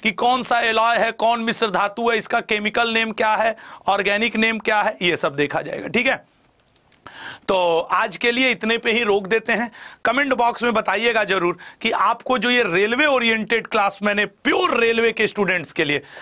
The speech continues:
मैं इसमें कह सकता हूं कोई भी एसएससी का स्टूडेंट, किसी अन्य एग्जाम का स्टूडेंट मेरे इस क्लास को न ले, जो रेलवे की तैयारी कर रहे हैं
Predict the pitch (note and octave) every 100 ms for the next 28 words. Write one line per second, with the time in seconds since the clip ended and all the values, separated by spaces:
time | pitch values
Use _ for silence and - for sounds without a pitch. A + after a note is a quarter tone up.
0 | - G#3 C#4+ A#3 D4+ C#4+ C#4+ G#3+ A#3+ -
1 | F#3+ D#3 - - _ B3+ D4 D#4+ B3 C4+
2 | C#4 F4+ D#4+ B3 - D4 D4 B3+ B3 -
3 | A3+ G#3 F3 C3+ - - _ C#4 A3+ D4
4 | F4 D4 D#4 D4 G#3+ A#3+ B3 A#3+ A#3+ A3
5 | A3 G3+ G#3 - - F3+ A#3 B3 B3+ -
6 | A3 G#3+ - G#3+ G3 G3+ G3 G3 - -
7 | D#3 C4 A#3+ F#3+ A3 B3+ D4+ F#4 F4+ D4
8 | B3 A3+ A3 A3+ A3 G3+ G3+ F#3+ F#3+